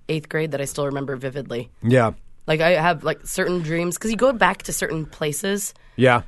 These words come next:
Speaker 1: Like, I have, like, certain towns and things in my dreams that I've never been to before, but I've gone over the years repeatedly back to wherever they are.
Speaker 2: Yeah.
Speaker 1: Does that happen to you?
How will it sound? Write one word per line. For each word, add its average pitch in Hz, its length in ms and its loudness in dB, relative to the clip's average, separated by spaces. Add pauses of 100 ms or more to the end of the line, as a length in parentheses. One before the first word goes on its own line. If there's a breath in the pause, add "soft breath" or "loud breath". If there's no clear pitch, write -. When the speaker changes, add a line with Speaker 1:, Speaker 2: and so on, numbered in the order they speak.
(120)
Speaker 1:
Like, 175 140 2
I 185 80 6
have, 180 280 2
like, 156 160 -2
certain 160 280 -6
towns 160 600 -2
and 147 220 -8
things 151 420 -4 (240 soft breath)
in 170 100 0
my 196 100 4
dreams 180 340 -2
that 156 80 -6
I've 151 140 -2
never 160 200 0
been 165 220 -2
to 156 140 -6
before, 151 340 -2
but 143 140 -6
I've 139 140 -10
gone 139 400 -2 (240)
over 151 200 -4
the 147 120 -6
years 139 300 -6
repeatedly 135 460 -6
back 147 300 -12
to 139 140 -6
wherever 120 360 -10
they - 140 -10
are. - 220 -12 (140)
Speaker 2:
Yeah. 120 300 6
Speaker 1:
Does 170 100 0
that 180 100 4
happen 175 260 -2
to 175 80 -6
you? 190 260 -4